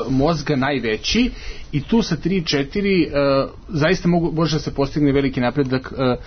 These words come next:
koji će biti vidljiv ceo život. Da deca u trećem razredu osnovne škole, vidljivo je među njima kome je čitano kad je imao tri, a kome nije čitano kad je imao tri. E, e, šta, šta kažete o tome generalno? Zvuči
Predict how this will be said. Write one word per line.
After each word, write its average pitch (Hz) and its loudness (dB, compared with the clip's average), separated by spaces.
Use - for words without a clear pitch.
koji 139 2
će 135 0
biti 139 2
vidljiv 135 4
ceo 131 0
život. 123 0
Da 110 -2
deca 139 0
u - 2
trećem 147 0
razredu 143 0
osnovne 196 0
škole, 190 2
vidljivo 165 2
je 160 4
među 143 4
njima 180 4
kome 165 2
je 135 0
čitano 143 0
kad 127 0
je 131 4
imao 139 4
tri, 175 2
a 147 0
kome 143 4
nije 139 4
čitano 120 0
kad 107 -2
je 104 2
imao 131 4
tri. 120 0
E, 123 0
e, 127 0
šta, - 0
šta - 0
kažete 220 0
o - 4
tome 113 -2
generalno? 107 0
Zvuči 131 2